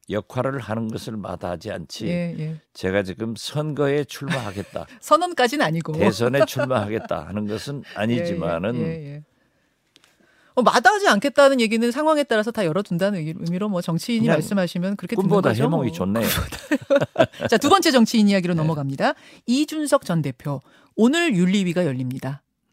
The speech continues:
Speaker 2: 예, 오늘 윤리위, 그, 그러니까 열리면은 뭐라도 결정이 날 것 같거든요. 어, 어떻게 내다보세요?
Speaker 1: 저는 중징계가 내려질 것으로 봅니다.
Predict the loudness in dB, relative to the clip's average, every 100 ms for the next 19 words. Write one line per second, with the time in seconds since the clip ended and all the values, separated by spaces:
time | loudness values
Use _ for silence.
0 | -10 -6 0 2 2 0 -2 -2 -6 -10
1 | -16 -18 _ _ -4 -2 0 0 -2 -2
2 | 0 2 2 -2 -14 -20 -16 0 4 6
3 | 6 6 2 4 4 4 2 4 4 4
4 | 0 -4 -4 -4 -4 -6 _ _ _ _
5 | -20 -20 -20 _ 4 6 6 4 2 0
6 | 0 -2 0 0 2 2 -2 -4 -4 -4
7 | -4 -8 -18 _ _ 4 6 6 4 2
8 | 4 2 2 2 0 -2 -4 -6 -6 -8
9 | -6 -10 -10 -10 -10 -12 -18